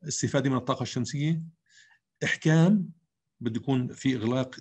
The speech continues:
تام مثل ما لاحظين هون، مسكر كل أي، أي مسرب. إسا كمان بدنا نعمل عملية استفادة من استرجاع الطاقة. نحن هون مثلًا عندنا بالصيف الأبنية، إذا كان في عندك عملية،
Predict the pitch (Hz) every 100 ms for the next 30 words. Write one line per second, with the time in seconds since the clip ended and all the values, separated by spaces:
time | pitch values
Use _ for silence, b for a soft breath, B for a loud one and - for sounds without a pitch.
0 | - 131 131 135 120 120 120 117 113 113
1 | 110 107 120 110 120 123 120 113 135 -
2 | 113 - 127 123 - 131 117 113 120 117
3 | 123 143 156 151 _ B B B B B
4 | - 190 - 165 165 175 180 147 139 135
5 | 135 160 180 143 143 156 156 - 156 160
6 | 147 139 139 135 - 135 113 160 139 -
7 | 117 107 - - _ B B B B 135
8 | 165 135 190 180 160 160 139 160 143 131
9 | - 160 147 151 - _ _ 127 131 135
10 | 131 139 147 - 123 123 156 139 143 139
11 | 127 131 123 131